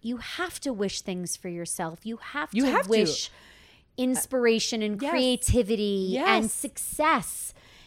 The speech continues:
Speaker 1: And you can't be
Speaker 2: Absolutely.
Speaker 1: embarrassed or afraid to say, "I wish for myself success. I wish for myself
Speaker 2: Right.
Speaker 1: inspiration every
Speaker 2: Yep.
Speaker 1: day. I wish for myself laughter and
Speaker 2: Yes,
Speaker 1: health
Speaker 2: yes.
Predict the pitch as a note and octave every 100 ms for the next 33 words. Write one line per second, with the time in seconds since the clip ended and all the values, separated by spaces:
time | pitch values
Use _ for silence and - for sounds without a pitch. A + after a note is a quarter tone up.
0 | _ B3 B3 C4 C#4 - D#4 G4+ F4 F#4+
1 | C#4+ C4+ A#3+ A#3 A#3 D4 G#3+ F#3+ - G#3
2 | G3 - B3+ C#4 A#3+ A#3+ - - B3+ F#3+
3 | D#3 D3+ - - - - G3+ F#3+ G#3+ B3
4 | - - B3+ A#3+ A3+ - - F3+ D3+ -
5 | - - - - _ _ _ - - -
6 | - G#3 - - A#3 A#3 A3+ - - F#3
7 | F3+ G#3+ B3 - B3 A3+ G#3+ G3+ - F#3+
8 | E3+ E3 G3+ F#3+ - G3 F#3 G3 A3 A#3+
9 | G#3+ E3 D#3 G#3+ G3+ F#3+ F3+ G#3+ - A3
10 | G3 F#3+ - F3+ F3 F#3 G3 G3 G#3 -
11 | F#3+ - F#3 G3 G#3 A3 G#3 F3+ - F3+
12 | G3+ A3 G3+